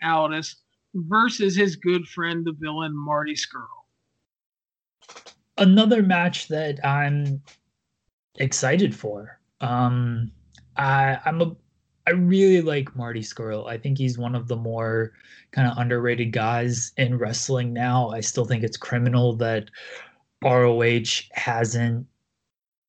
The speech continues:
Speaker 2: done more with him, but that's kind of where R O H is at right now. He's, he's really, he got sort of a bad deal <laughs> in that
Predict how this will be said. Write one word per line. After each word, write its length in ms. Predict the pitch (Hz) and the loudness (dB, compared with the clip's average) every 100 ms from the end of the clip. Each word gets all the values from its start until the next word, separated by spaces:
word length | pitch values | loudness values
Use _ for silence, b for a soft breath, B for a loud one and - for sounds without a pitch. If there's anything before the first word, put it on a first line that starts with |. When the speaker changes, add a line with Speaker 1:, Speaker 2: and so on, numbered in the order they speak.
| _ _ _ - | _ _ _ -4
Speaker 2:
done 280 | 135 127 131 | 0 4 6
more 440 | 123 117 127 139 | 6 4 4 4
with 340 | 107 107 120 - | 2 0 -4 0
him, 480 | 185 208 233 214 - _ - | 4 4 4 0 -6 _ -6
but 420 | 123 120 113 113 _ B B B B - | -4 -2 -4 -6 _ B B B B -16
that's 200 | 120 - | -14 -12
kind 200 | 110 107 | -8 -6
of 200 | 107 104 - | -6 -8 -8
where 300 | 110 104 113 | -4 -2 -2
R 200 | 110 107 | -2 -2
O 160 | 107 | -2
H 460 | 107 110 - - - - | -2 -4 -6 -8 -6 -4
is 180 | 107 | -2
at 240 | 107 107 113 | -2 -6 -2
right 260 | 123 113 | -2 -2
now. 380 | 110 110 110 113 | -4 -6 -2 -2
He's, 460 | 113 147 143 135 135 | 2 4 6 6 4
he's 180 | 143 131 | 4 6
really, 680 | 160 165 160 151 139 123 b b b b b _ _ _ _ _ _ _ _ - | 6 6 6 6 4 2 b b b b b _ _ _ _ _ _ _ _ -6
he 240 | 135 151 | 0 2
got 480 | 139 170 190 - - | 2 2 2 -2 -4
sort 260 | - 165 | 0 2
of 120 | 160 131 | 4 2
a 80 | |
bad 560 | 110 - 107 135 135 117 | -2 -4 -2 2 2 2
deal 540 | 127 127 143 143 127 | 0 2 4 4 2
<laughs> 0 | |
in 260 | 127 120 139 | 2 2 2
that 520 | 107 143 131 135 - | 2 2 2 0 -8